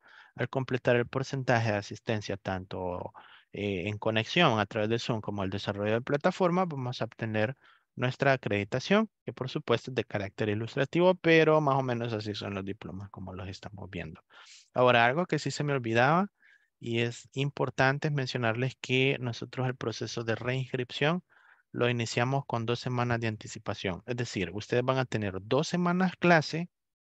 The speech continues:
y nosotros vamos a estar solicitando que inicien el proceso de reinscripción. Esto es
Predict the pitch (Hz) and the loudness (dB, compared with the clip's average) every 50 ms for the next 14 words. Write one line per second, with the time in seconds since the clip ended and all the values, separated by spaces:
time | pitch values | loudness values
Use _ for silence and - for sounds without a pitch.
0 | _ _ _ _ _ - 143 139 127 120 - - 123 - - 131 131 131 127 131 | _ _ _ _ _ -2 0 0 0 0 0 -2 -2 -2 -2 -2 0 0 0 2
1 | 135 139 135 135 131 127 123 - - - 117 117 110 - 123 120 - - 131 120 | 2 0 2 2 2 2 2 0 2 4 4 4 4 2 -2 -2 -2 -2 -2 -2
2 | 117 113 107 - - 104 - - 147 151 139 120 113 113 127 143 - _ _ _ | -2 -2 -4 -8 -10 -8 -2 2 2 2 2 0 -2 -6 -6 -6 -8 _ _ _
3 | _ _ _ _ _ - - 143 147 143 - 123 127 123 123 120 117 - - 139 | _ _ _ _ _ 0 0 2 2 0 -2 -6 -8 -6 -6 -6 -6 -6 -8 -8
4 | 127 123 117 117 - - 107 107 - - 110 107 - - 107 104 98 98 95 95 | -6 -6 -6 -6 -6 -8 -10 -8 -8 -8 -10 -10 -10 -10 -10 -10 -10 -10 -10 -12
5 | 98 98 98 - 110 - - - 98 92 - - 131 131 - - 127 120 123 127 | -14 -14 -16 -20 -20 -16 -12 -12 -12 -10 -6 -4 -6 -4 -4 -4 -4 -2 -2 -4